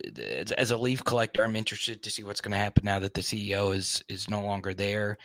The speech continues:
That's the thing, you know, these things can always get bought out. I heard someone mention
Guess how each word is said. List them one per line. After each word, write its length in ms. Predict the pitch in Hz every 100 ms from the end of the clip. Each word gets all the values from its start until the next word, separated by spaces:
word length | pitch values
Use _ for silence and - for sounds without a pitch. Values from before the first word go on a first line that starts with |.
| - - - -
That's 140 | 135
the 80 | 143
thing, 280 | 135 127 98
you 80 | 104
know, 120 | 104
these 220 | 104 110
things 320 | 127 117 110
can 180 | - 107
always 200 | 101 104
get 220 | - 101 98
bought 220 | 98 104
out. 280 | 104 110 -
I 120 | 120
heard 200 | 131 127
someone 320 | 143 127 117
mention 380 | 117 120 127 110